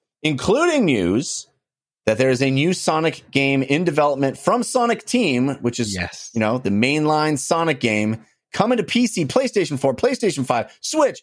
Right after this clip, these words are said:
Speaker 1: Xbox One, Xbox Series in twenty twenty-two.
Speaker 2: Mm-hmm.
Speaker 1: So we got a little ways to wait.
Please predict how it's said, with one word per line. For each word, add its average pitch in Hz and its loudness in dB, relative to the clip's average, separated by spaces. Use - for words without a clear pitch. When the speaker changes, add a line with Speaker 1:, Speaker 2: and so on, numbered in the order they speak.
Speaker 1:
Xbox 233 0
One, 135 0
Xbox 254 2
Series 143 0
in 302 2
twenty 69 -2
twenty-two. 69 -2
Speaker 2:
Mm-hmm. 92 -10
Speaker 1:
So 82 -10
we 92 -2
got 123 2
a - 2
little 147 2
ways 135 2
to 123 0
wait. 107 0